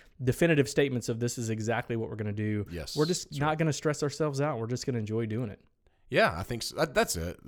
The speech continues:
Speaker 2: And so, sorry for those who, um, want more and more content. It's just, it's just reality.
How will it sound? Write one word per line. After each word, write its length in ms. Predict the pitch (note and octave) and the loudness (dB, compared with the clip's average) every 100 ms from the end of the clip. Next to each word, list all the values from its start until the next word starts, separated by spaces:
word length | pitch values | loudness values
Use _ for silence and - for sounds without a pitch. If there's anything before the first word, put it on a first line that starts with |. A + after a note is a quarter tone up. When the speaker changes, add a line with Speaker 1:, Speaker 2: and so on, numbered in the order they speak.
| - | -12
Speaker 2:
And 140 | A#2 B2 | -8 -2
so, 260 | C#3+ C3 - - - - - | 2 2 0 -12 -20 -20 -12
sorry 420 | - C#3 C3+ C3 | 2 4 6 4
for 220 | C3 B2 | -2 -4
those 360 | A2 A2 A2 - | 0 0 0 0
who, 360 | G#2+ G#2 G#2+ G2 - | 0 0 -2 -4 -12
um, 520 | - F#2 F2 E2 D#2+ C#2+ - | -8 -4 -4 -6 -8 -14 -8
want 180 | A#2 G#2+ | -6 -2
more 180 | A2 G#2 | -2 -2
and 80 | |
more 140 | G#2 G2 | -2 -4
content. 420 | A2 G2+ A2+ F#2+ | -4 -4 -4 -4
It's 100 | F#2 | -4
just, 200 | F2 - | -6 -6
it's 200 | F#2 - | -6 -4
just 240 | - - | -6 -8
reality. 600 | C#2+ E2 E2+ E2+ E2 D#2+ | -10 -6 -4 -4 -6 -10